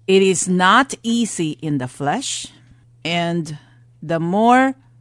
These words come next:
we meditate on it and the more we analyze it, the more it is challenging or difficult for us to face these changes.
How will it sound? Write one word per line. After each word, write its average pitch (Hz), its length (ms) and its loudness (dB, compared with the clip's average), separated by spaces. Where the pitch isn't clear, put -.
we 165 240 -6
meditate 185 720 0
on 143 180 -6
it 208 440 -8
and 156 340 -2
the 165 80 -2
more 165 200 -2
we 165 200 -4
analyze 151 640 0
it, 220 340 -6
the 185 140 -2
more 226 600 2
it 196 120 0
is 208 180 0
challenging 160 1040 -4
or 175 160 -2
difficult 165 640 -6
for 160 200 -6
us 139 160 -4
to 170 120 -12
face 202 480 -4
these 143 260 -10
changes. - 680 -8